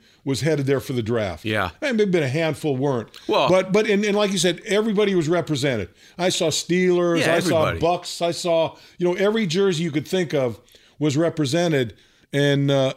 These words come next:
Speaker 1: and I tell you, Nashville was a perfect place for it 'cause, you know, it's a small downtown.
Speaker 2: Right.
Speaker 1: You know,
Speaker 2: It's that
Speaker 1: nothing,
Speaker 2: one
Speaker 1: it's,
Speaker 2: main
Speaker 1: yeah,
Speaker 2: road,
Speaker 1: right. It's nothing,
Speaker 2: right?
Speaker 1: it's not spread out. It's
Speaker 2: Yeah.
Speaker 1: right Broadway, and
Speaker 2: Yeah.
Speaker 1: that's it, you know?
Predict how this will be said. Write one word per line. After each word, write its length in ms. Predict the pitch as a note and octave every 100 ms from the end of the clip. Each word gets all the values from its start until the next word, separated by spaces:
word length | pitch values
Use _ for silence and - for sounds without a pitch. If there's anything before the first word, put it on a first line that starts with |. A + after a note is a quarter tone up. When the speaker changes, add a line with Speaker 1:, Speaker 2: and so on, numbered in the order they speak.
| -
Speaker 1:
and 140 | D#3
I 100 | E3
tell 160 | D#3+ F#3
you, 60 | D3
Nashville 680 | D#3+ F3 - E3+ D3+ A#2+ - - _
was 140 | C#3
a 40 | C#3
perfect 440 | - E3+ F3+ D3+
place 240 | E3 E3+ D3
for 180 | F3 F3
it 80 | -
'cause, 120 | E3
you 60 |
know, 80 | E3
it's 80 | C3
a 60 | C3+
small 340 | C#3 C#3+ D#3+
downtown. 760 | D3+ E3+ E3+ - E3 D#3+ D#3+ D#3+
Speaker 2:
Right. 260 | G3 A#2+ - -
Speaker 1:
You 100 | D#3
know, 80 | D#3+
Speaker 2:
It's 80 | D#3+
that 140 | F3
Speaker 1:
nothing, 120 | E3
Speaker 2:
one 180 | G#3 A#3 G#3
Speaker 1:
it's, 80 | E3+
Speaker 2:
main 160 | G#3
Speaker 1:
yeah, 180 | G3+ F#3
Speaker 2:
road, 280 | F#3 F3+ C#3+
Speaker 1:
right. 200 | F3 B2+
It's 120 | C#3+
nothing, 180 | E3 A3 B3
Speaker 2:
right? 100 | C#3+
Speaker 1:
it's 80 | F#3
not 160 | G3+ G3+
spread 440 | - - G#3+ G#3
out. 260 | F#3 E3+ E3
It's 100 | B2+
Speaker 2:
Yeah. 60 |
Speaker 1:
right 180 | F3+ E3+
Broadway, 680 | D#3 F3+ G#3 G3+ G#3 G#3 G3+
and 140 | E3+
Speaker 2:
Yeah. 140 | B2+ G#2
Speaker 1:
that's 180 | E2+
it, 260 | D#3+ G2+ -
you 100 | A#2
know? 300 | B2 C3+